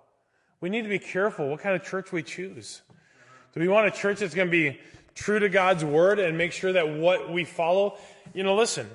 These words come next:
I, I don't care whether you're Catholic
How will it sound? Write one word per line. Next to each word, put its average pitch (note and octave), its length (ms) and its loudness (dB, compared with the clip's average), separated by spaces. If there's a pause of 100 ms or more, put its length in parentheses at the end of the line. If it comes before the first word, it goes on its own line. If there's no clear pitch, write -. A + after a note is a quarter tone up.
I, F#3 340 -6
I - 20 0
don't A#3+ 220 -2
care A3 340 4
whether E3+ 280 4
you're D3+ 280 0 (800)
Catholic G#3 560 2